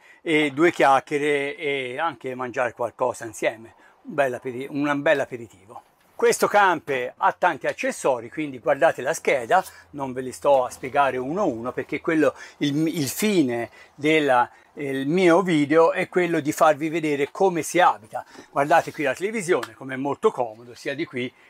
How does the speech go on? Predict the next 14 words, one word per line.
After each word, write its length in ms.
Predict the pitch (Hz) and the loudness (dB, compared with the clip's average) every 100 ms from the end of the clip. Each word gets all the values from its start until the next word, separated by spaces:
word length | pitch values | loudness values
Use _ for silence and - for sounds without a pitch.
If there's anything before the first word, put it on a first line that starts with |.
| _ | _
che 260 | 139 143 147 | -2 -2 -4
in 200 | 139 117 | -10 -6
questa 480 | 135 123 135 131 139 | -4 0 2 2 0
zona 420 | 113 127 131 135 143 | -2 -2 0 -4 -4
giorno. 760 | 117 127 120 123 139 135 - - _ _ _ - - - - - - - - - - - - - - | -2 0 0 -2 -2 -4 -8 -20 _ _ _ -20 -20 -20 -20 -20 -20 -20 -20 -20 -20 -20 -20 -20 -8
E 100 | - | 4
ora 280 | 156 143 147 - | 6 6 2 -2
con 200 | 143 135 | -2 0
un 200 | 131 113 | 0 -2
semplice 480 | 156 135 180 196 214 | -2 0 -2 0 4
gesto 500 | 247 254 - 294 254 | 8 6 4 -6 -6
si 140 | - | -8
butta 320 | 127 117 131 | -10 -10 -10
giù. 160 | 107 | -10